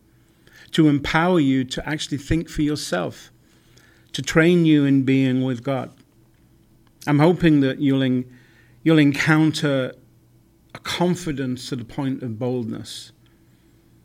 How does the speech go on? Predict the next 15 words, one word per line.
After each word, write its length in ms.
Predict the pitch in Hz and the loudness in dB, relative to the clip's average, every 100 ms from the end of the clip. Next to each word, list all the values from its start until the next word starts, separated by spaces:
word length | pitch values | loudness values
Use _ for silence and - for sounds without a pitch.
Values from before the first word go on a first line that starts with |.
| _ _ _ _ - | _ _ _ _ -2
Maybe 340 | 135 151 147 | 2 4 6
you'll 580 | 143 131 135 135 131 131 | 4 4 4 2 0 -2
experience 760 | 139 127 - 156 147 143 127 - | -6 -6 2 4 6 4 0 -4
peace 480 | - 156 123 - | 0 0 0 -4
or 180 | 127 127 | -4 -4
the 260 | 113 - 120 | -6 -10 -8
joy 480 | 107 147 147 139 127 | -2 0 2 0 -2
in 120 | 123 | -2
believing. 600 | 127 127 131 131 127 - _ _ _ _ _ _ _ _ _ _ _ _ _ _ _ _ _ _ _ _ | -2 0 -2 -2 -10 -12 _ _ _ _ _ _ _ _ _ _ _ _ _ _ _ _ _ _ _ _
Hope 200 | - 180 - | -4 -4 0
to 100 | 156 | 0
make 280 | 147 139 | 2 0
you 80 | 139 | -2
laugh 460 | 127 135 139 123 - | -2 -2 -4 -6 -6
and 340 | 123 117 117 | -4 -4 -6